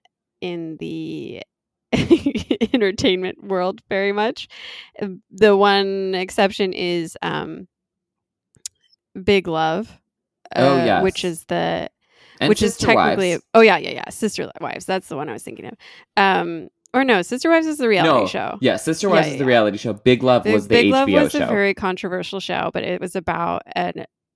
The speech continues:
Speaker 1: a fundamentalist group that was practicing polygamy.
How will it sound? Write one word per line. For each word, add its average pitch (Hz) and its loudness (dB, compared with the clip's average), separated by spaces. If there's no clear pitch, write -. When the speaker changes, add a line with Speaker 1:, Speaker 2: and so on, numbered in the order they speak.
Speaker 1:
a 185 -2
fundamentalist 170 -8
group 175 -10
that 110 -10
was 165 -12
practicing 180 -10
polygamy. 170 -8